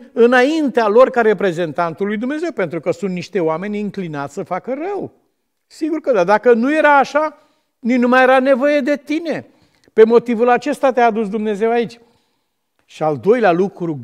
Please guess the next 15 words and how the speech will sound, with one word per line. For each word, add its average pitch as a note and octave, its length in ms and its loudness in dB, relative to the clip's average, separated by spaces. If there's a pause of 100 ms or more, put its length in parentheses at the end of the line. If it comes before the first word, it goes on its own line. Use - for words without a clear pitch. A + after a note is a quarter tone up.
grav F#3+ 560 -2
pe - 240 -10
care C3 240 -10
îl B2 60 -10
spune D3 340 -12
el, E3 300 -10 (1000)
<coughs> - 1200 -20
aș B2 160 -8
vrea D3+ 140 -2
să, D3 280 -6 (360)
uh, C#3+ 240 -2
urmărim D3 480 -6
împreună D3+ 420 -6
această, C#3+ 640 -6 (360)
uh, C#3 140 -2